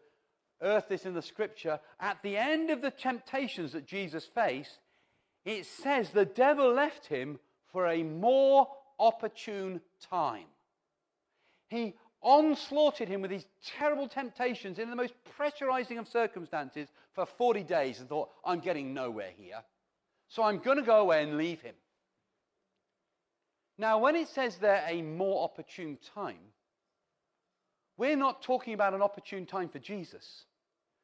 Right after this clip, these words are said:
We're talking about an opportune time for the devil. Did you know when the enemy comes and speaks that voice into our lives, he waits for an opportune time? In Adam's case,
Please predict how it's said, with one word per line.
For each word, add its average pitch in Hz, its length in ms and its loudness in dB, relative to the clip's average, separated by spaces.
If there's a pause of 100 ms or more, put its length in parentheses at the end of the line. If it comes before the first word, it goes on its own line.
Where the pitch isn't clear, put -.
(260)
We're 285 240 -2
talking 220 360 0
about 156 240 0
an 156 120 -8
opportune 220 600 -2
time 135 300 -10
for 127 100 -20
the 113 100 -14
devil. 113 320 -10 (680)
Did 254 260 -6
you 262 120 -2
know 156 300 2
when 156 340 -4
the 147 160 -2
enemy 277 480 -2
comes 214 460 -2
and 180 140 -6
speaks - 580 -12
that 196 300 -4
voice 170 320 -4
into 139 220 -14
our 135 260 -6
lives, 117 600 -8 (600)
he 110 220 -18 (160)
waits - 560 -16 (300)
for 101 100 -18
an 101 120 -20
opportune 123 540 -14
time? 107 380 -10 (680)
In 120 160 -10
Adam's 196 380 -4
case, 254 540 -4